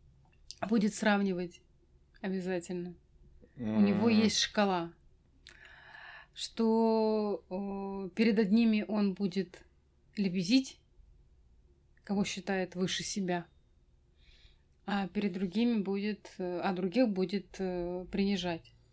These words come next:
Speaker 1: наоборот.
Speaker 2: Вести себя так, что, типа, в одном поле я это
Speaker 1: Как это не сяду?
Speaker 2: Да.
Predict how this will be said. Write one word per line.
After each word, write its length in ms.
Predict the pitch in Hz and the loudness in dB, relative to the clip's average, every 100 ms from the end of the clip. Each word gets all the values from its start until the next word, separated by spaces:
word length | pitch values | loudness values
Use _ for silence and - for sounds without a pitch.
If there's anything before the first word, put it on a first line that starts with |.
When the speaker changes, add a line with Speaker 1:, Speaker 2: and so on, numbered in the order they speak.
| _ | _
Speaker 1:
наоборот. 460 | 190 180 180 175 170 | -12 -8 -6 -4 -4
Speaker 2:
Вести 260 | 101 - | -4 -2
себя 260 | 104 95 98 | -2 -2 0
так, 160 | 107 113 | 0 0
что, 120 | 104 | -2
типа, 200 | 87 90 | -4 -4
в 60 | 90 | -4
одном 280 | 92 95 | -4 -4
поле 260 | 90 98 95 | 0 0 0
я 180 | 87 87 | -4 -6
это 300 | 87 85 82 - - | -8 -10 -12 -12 -4
Speaker 1:
Как 180 | 214 | -4
это 140 | 190 185 | -2 -4
не 60 | |
сяду? 340 | 170 190 175 185 - - | -6 -6 -8 -10 -16 -10
Speaker 2:
Да. 300 | 180 92 85 | -8 -8 -10